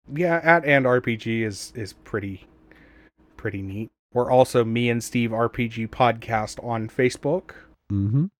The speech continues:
Speaker 1: as well as everywhere podcasts can be found, short for one or two, but that's because they haven't replied to me yet, so.
Speaker 2: Yep. So, yeah, listen, tell your friends, leave us a review, come find us. We'll, as much as I can get away from,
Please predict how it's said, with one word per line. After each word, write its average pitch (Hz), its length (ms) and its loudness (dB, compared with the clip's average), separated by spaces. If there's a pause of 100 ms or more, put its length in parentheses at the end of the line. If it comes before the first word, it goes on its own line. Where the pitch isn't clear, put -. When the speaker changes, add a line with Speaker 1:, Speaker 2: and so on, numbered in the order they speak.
(100)
Speaker 1:
as 110 280 -4
well 113 300 2
as 117 260 -2
everywhere 123 400 6
podcasts 123 540 0
can 135 140 0
be 123 80 2
found, 131 520 0
short 131 420 -4
for 131 540 -2 (160)
one 123 200 -2
or 127 100 0
two, 175 280 6
but 104 260 -10
that's 101 220 -10
because 110 500 -6 (180)
they 101 200 -8
haven't 110 360 -8
replied 147 360 -2
to 127 60 -6
me 110 100 -4
yet, 101 240 -12 (100)
so. - 420 -14 (200)
Speaker 2:
Yep. 214 180 6 (260)
So, 123 200 0
yeah, 139 280 4
listen, 175 400 2
tell 160 180 2
your 165 120 4
friends, 165 480 2
leave 139 200 2
us 139 100 0
a 151 60 4
review, 143 580 4 (520)
come 143 220 6
find 139 320 4
us. - 260 0 (380)
We'll, 127 320 6 (580)
as 127 180 6
much - 180 6
as 135 100 6
I 123 120 6
can 120 120 2
get 123 140 4
away 120 240 6
from, 104 400 2